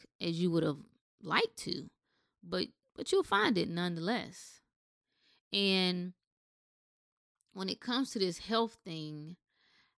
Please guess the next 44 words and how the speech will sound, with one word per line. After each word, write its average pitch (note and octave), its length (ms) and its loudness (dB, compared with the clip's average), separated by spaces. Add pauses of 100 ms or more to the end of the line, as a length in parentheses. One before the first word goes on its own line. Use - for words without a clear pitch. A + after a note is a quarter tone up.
(340)
I A#3 60 -6
want G#3+ 260 0
us F#3 160 -4
to - 120 -14
understand D#3+ 800 -6
that D#3 280 -4 (560)
it F#3 120 -8
really A3 340 2
ain't G#3 140 4
about G3 380 0
you G3 80 -2
losing E3+ 440 -2
weight. D#3 360 -8 (1160)
I F#3 60 -8
mean, E3+ 400 -2 (400)
you C#4+ 100 -8
know, B3 100 -4
we G#3+ 140 -2
want F3+ 300 -4
that, F3 260 -8 (380)
and F#3+ 120 -12
that's F#3+ 140 -8
gonna G3+ 200 -6
happen. F3+ 380 -6 (680)
But - 100 -10
it F3+ 40 -4
really A#3+ 200 2
ain't A3 140 0
about F3+ 340 -6
that. - 260 -16
It F#3 140 -8
really B3+ 200 -2
ain't B3+ 200 0
about G3 420 2
you F#3 160 -4
getting F3 280 -2
rid F3 160 -4
of E3 140 -6
your, D#3+ 400 -4 (360)
you F3+ 100 -10
know, D#3 300 -6
illnesses F3 800 -2
and F3+ 160 -10
ailments, - 800 -6